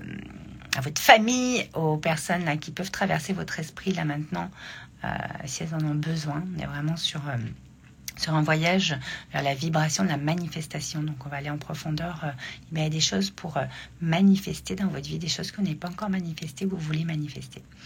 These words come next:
Et donc, demain, je vais vous annoncer, euh, ce qui me tient à cœur de partager, euh,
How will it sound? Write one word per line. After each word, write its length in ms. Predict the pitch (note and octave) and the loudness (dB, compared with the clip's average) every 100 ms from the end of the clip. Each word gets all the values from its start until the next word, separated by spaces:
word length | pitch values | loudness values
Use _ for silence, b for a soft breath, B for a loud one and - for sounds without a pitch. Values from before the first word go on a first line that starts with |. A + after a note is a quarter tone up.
| B B B B B B B - | B B B B B B B -6
Et 80 | D3+ | -2
donc, 220 | E3+ G3 | 4 4
demain, 420 | D#3+ F3 D#3+ G3 G#3+ | 4 2 0 2 4
je 140 | - | 4
vais 140 | C#3+ E3 | 2 -4
vous 220 | E3 D#3+ | -4 -2
annoncer, 680 | D#3+ D3+ D3 - F3 F#3 - - | 0 0 -2 -6 -6 -6 -6 -6
euh, 480 | C2+ C2+ B1 C2 C2 B1+ B1+ C2 - - - - - - - - | -6 -4 -2 -2 -2 -6 -8 -10 -10 -14 -18 -4 -4 -4 -16 -10
ce 100 | - | -2
qui 140 | F#3+ | -2
me 80 | E3 | 0
tient 240 | - G3+ | 2 4
à 60 | F#3+ | 2
cœur 360 | - F#3 G3 | 2 2 4
de 80 | F#3 | 2
partager, 840 | D3+ E3 - F3+ E3 D#3 F3 F#3 E3 - | 0 -2 -2 -4 -2 -4 -4 -6 -8 -8
euh, 580 | - - - G1+ G1+ | -8 -8 -8 -6 -6